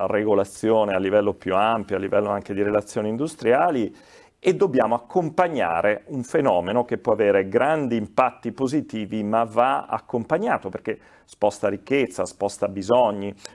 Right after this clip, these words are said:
Quindi una sfida grandissima, una sfida che io vi direi a tutti i livelli.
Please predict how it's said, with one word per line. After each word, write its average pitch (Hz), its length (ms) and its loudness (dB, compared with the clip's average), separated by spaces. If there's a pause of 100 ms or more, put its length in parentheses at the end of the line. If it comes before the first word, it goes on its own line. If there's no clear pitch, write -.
(140)
Quindi 202 520 0
una 160 240 2
sfida 190 460 -2
grandissima, 127 760 0
una 110 160 0
sfida 190 400 -2
che 127 420 0 (680)
io 139 160 -2
vi 135 80 2
direi 120 320 4
a 113 60 0
tutti - 320 -6
i - 20 0
livelli. 90 520 0